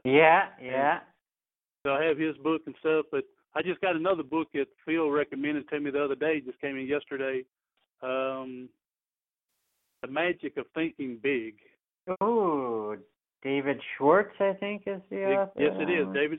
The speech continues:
Speaker 2: Schwartz, yes.
Speaker 1: Yeah,
Speaker 2: So I'm, I'm
Speaker 1: yeah, that
Speaker 2: anxious to start that one today.
Speaker 1: That's a classic, written a long time ago. I just listened to it on an audiobook again recently, and, uh, very, very good thinking in there.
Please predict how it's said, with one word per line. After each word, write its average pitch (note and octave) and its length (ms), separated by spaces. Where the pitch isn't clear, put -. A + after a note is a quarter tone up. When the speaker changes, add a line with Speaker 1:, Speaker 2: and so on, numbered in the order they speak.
Speaker 2:
Schwartz, C#3+ 320
yes. C3 180
Speaker 1:
Yeah, A2 240
Speaker 2:
So A#2 80
I'm, A#2+ 180
I'm B2+ 80
Speaker 1:
yeah, C3+ 160
that A#2+ 120
Speaker 2:
anxious C#3 240
to C#3+ 120
start F3 280
that E3+ 200
one C3 180
today. B2+ 420
Speaker 1:
That's E3 240
a D3 60
classic, C#3+ 580
written C3+ 280
a B2 80
long C3 260
time C3 300
ago. B2+ 540
I A2+ 140
just A#2+ 220
listened B2+ 540
to C3+ 140
it B2 100
on A#2+ 180
an A2 300
audiobook B2 760
again A#2 440
recently, A2+ 720
and, G#2+ 320
uh, A2+ 200
very, A#2+ 360
very A#2+ 340
good A#2+ 320
thinking A#2 380
in G#2 180
there. G#2 300